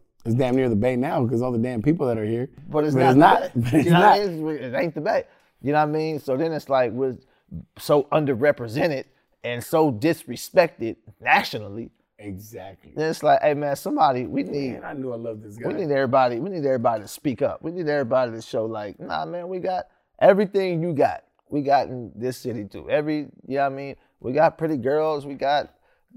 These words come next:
Speaker 2: athletes, we got rappers, we got"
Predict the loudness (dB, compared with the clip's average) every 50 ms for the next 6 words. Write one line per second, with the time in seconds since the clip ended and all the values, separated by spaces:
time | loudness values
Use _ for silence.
0 | -20 _ _ _ _ -14 -6 2 4 4 4 2 -2 0 0 0 0 -2 -6 -6
1 | -6 -4 0 4 4 6 4 4 0 -8 -18 -20 -8 2 4 4 4 6 4 0
2 | 0 0 -2 -2 -4 -4 -4 -2 0 0 0 0 -4